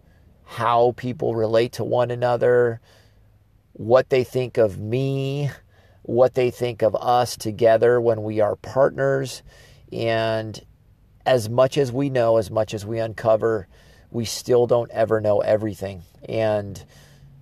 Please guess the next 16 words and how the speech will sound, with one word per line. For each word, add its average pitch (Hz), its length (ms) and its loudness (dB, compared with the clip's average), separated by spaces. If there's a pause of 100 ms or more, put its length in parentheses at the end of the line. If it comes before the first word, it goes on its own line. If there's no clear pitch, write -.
a - 60 -20
prime 135 380 0
example 123 640 0
would 113 140 -2
be 117 140 -6
something 117 460 -4
that 107 200 -2
happened 113 760 -8
to - 160 -14
me 113 480 -10 (500)
this 120 360 -2
week 113 420 -6 (300)
where 113 180 6
I 110 120 4
was 110 260 4 (100)
calling 143 720 2